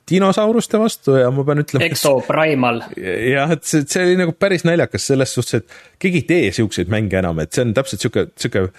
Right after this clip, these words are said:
Speaker 1: H D PlayStation kahe mäng nagu, et, äh, <laughs> et, et siuke kolmandas isikus, äh, hullult kiire, värviline,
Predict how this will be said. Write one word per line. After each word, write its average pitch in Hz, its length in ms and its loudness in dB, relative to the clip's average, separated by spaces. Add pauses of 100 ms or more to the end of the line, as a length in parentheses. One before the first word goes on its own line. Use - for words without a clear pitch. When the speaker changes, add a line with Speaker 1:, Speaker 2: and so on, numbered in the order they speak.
(560)
Speaker 1:
H 160 160 0 (120)
D 143 120 2 (140)
PlayStation 107 580 -2
kahe 120 240 0
mäng 98 240 -2
nagu, 76 300 -6
et, - 240 -8
äh, 82 340 0 (320)
<laughs> - 320 -4
et, - 180 -14 (280)
et 117 180 -2
siuke 110 160 -10
kolmandas 135 380 0
isikus, 131 560 -2
äh, 98 420 2
hullult 120 380 2
kiire, 123 420 2
värviline, 101 600 0